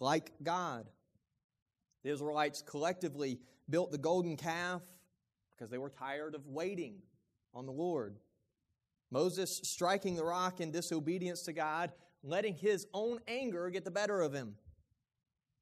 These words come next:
Samson thought that he was strong enough on his own.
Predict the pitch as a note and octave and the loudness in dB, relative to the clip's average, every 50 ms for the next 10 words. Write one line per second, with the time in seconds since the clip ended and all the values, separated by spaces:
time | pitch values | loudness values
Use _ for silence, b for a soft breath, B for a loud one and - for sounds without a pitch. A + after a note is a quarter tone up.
0 | _ _ _ - - - - C#3+ D3 E3+ F#3+ F#3 F#3 - F#3+ F#3+ F#3 F#3 E3+ E3 | _ _ _ -20 -12 -8 -4 -2 -2 0 0 -2 -2 -2 -4 -4 -2 0 0 0
1 | E3 D#3 C#3+ D3 C#3 - E3 E3+ D3+ C#3 - - - F3 E3 E3 D#3+ D#3+ E3 D#3+ | 0 0 -2 -6 -6 -4 -4 -2 -2 -4 -4 -4 -4 -2 -2 -2 -2 -2 0 0
2 | D#3+ D#3+ E3 D#3+ D3+ C#3+ C3 C#3 D3+ F3 G3 G3+ G#3+ A#3 A3+ | 0 0 -2 -4 -4 -4 -4 -2 -2 0 0 0 0 -2 -4